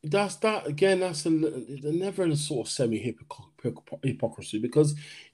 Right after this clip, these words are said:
he won't fight 'cause of the ten mil, but he's happy to fight, um, Eubank, and Eubank's a bigger weight. That don't make no sense to me.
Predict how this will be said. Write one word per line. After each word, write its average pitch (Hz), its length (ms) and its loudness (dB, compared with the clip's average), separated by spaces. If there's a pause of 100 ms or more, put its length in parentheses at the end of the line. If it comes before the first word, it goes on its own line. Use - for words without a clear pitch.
he 196 260 4
won't 196 440 6
fight 175 460 2
'cause 143 140 2
of 139 60 4
the 131 80 2
ten 135 340 4
mil, 127 220 8
but 120 200 2
he's 131 140 2
happy 147 240 0
to 143 100 -4
fight, 135 420 2 (1120)
um, 131 600 4 (680)
Eubank, 143 760 6 (360)
and 151 160 6
Eubank's 160 400 8
a 170 40 4
bigger 175 300 6
weight. 190 440 2
That 156 120 4
don't 160 100 6
make 147 120 4
no 147 60 4
sense 147 340 2
to 113 80 -6
me. 90 300 -6